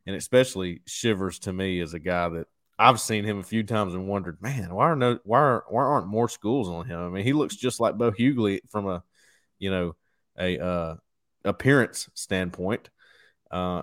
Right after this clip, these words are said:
and his play's pretty good too. So I, I think those are i-,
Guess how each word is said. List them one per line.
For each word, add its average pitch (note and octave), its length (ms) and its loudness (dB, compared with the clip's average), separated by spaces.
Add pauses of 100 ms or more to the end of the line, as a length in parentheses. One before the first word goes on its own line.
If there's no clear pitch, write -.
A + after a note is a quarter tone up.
and G2 100 -4
his F#2+ 140 -4
play's B2 300 8
pretty G#2 220 2
good G#2+ 260 4
too. A#2 200 6
So F2+ 280 0 (640)
I, - 100 -2 (160)
I A2+ 80 4
think C3 220 0
those A#2 240 4
are G#2+ 140 0
i-, A2 80 -4